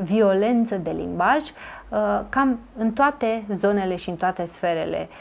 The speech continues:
în care limba este folosită, limba română, uh, fie ea în vorbire, fie în scris. Uh, dincolo de acest, uh, lucru, cred că v-ar, uh,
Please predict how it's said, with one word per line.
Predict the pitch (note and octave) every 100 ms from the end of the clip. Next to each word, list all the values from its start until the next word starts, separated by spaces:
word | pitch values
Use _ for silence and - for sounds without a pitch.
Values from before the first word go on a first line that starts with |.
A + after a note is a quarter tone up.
| - -
în | F3+
care | F3+ F#3 F#3 F3 -
limba | F3+ F#3+ F3+ E3+ F3 F#3 -
este | F3+ F3 -
folosită, | F3 - F#3+ F3 E3+ - F3+ - E3+ E3+ F3
limba | F3+ F3 E3 E3
română, | E3+ F#3 D#3+ - - - -
uh, | F3+ D#3+ D#3+
fie | E3+ - G3 F3+
ea | E3+ F3 E3 D#3 - -
în | E3+
vorbire, | D#3+ D#3+ F3 A#3 G#3
fie | G3+ G#3 F3+ F#3 - - -
în | -
scris. | - - - - - - - - - - - -
Uh, | G#3 F#3+ F3+ F3+ F#3
dincolo | C4 B3+ G#3+ F#3+
de | F3+
acest, | E3+ F3 F#3+ - -
uh, | F#3 F3+ E3+ -
lucru, | C#4+ - D#4 D4
cred | - E4 E4
că | - A#3+ A#3 G#3+ - F#3 F#3
v-ar, | F#3+ F#3
uh, | F#3 F3+ E3+ D#3+ D#3 -